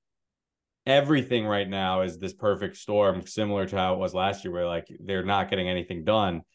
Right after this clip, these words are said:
And I think you look at a guy like Tommy DeVito, right, on the Giants, who, who was able to score five touchdowns in his first two games. I don't think Tommy DeVito is all that much better than Tim Boyle. I don't think Tommy DeVito is all that much better than Zach Wilson. I watched Tommy DeVito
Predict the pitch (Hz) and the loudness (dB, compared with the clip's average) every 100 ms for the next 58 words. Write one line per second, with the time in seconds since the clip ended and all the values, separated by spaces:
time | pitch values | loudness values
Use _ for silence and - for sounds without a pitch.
0 | _ - 107 113 139 117 117 120 117 104 | _ -4 0 2 0 -2 2 2 2 2
1 | 98 104 101 92 - 107 98 98 87 80 | 4 4 4 0 -4 -4 -4 -4 -8 -8
2 | 98 95 82 73 80 87 92 - 92 82 | -6 -2 -4 -4 -4 -2 -2 -4 -6 -6
3 | 80 92 85 82 80 - 95 87 85 _ | -2 0 0 -4 -10 -6 -2 -2 -4 _
4 | _ _ 120 110 98 107 104 98 95 - | _ _ 0 2 4 2 2 -2 -4 -2
5 | 107 107 95 - 104 104 104 - 110 - | 4 4 4 2 2 2 0 0 -2 -2
6 | - 95 92 90 90 85 - _ _ - | -2 0 0 -2 -6 -14 -20 _ _ -6
7 | 98 92 113 104 - - 95 90 104 82 | -6 -4 0 0 -2 -10 -4 0 0 -2
8 | - _ - 135 175 220 254 180 - 175 | -12 _ -6 0 4 4 2 0 2 2
9 | 135 - 123 127 123 104 113 123 98 95 | 2 -4 -6 -2 -2 -2 0 2 2 2
10 | 101 101 95 87 104 104 87 82 98 85 | 0 -2 -4 -6 0 2 0 -6 -6 2
11 | 101 87 - _ _ _ - 131 127 131 | 4 4 -2 _ _ _ 0 2 2 -2
12 | 120 117 113 107 101 107 98 101 101 104 | -6 -4 -4 -4 -4 -2 0 0 0 0
13 | 98 - 101 98 95 101 95 113 127 - | -4 0 2 2 0 -2 0 0 0 -4
14 | - 117 165 127 110 139 - - 110 101 | -4 2 2 4 4 4 2 -6 -6 -4
15 | 92 95 120 95 82 | -4 0 2 2 0